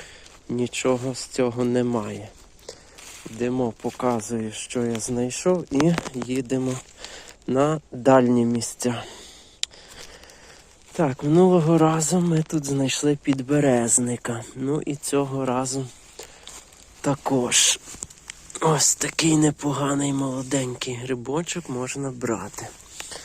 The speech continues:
Тут у нас в травичці заховався мухоморчик.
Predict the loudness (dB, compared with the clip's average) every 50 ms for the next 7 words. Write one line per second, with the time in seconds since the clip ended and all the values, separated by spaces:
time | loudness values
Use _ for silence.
0 | -18 -20 -20 -20 -20 -14 -8 -6 -6 -6 -4 -2 0 0 0 -2 -4 -8 -10 -14
1 | -18 -18 -12 -6 -4 -2 -2 0 0 0 -2 -2 -4 -8 -4 -2 -2 0 -2 -2
2 | -4 -2 -4 -2 0 0 0 0 -2 -2 -2 -2 -2 -2 -2 -4 -4 -6 -4 -2
3 | 0 2 2 4 2 2 0 -2 -6 -6 -6 -4 -4 -6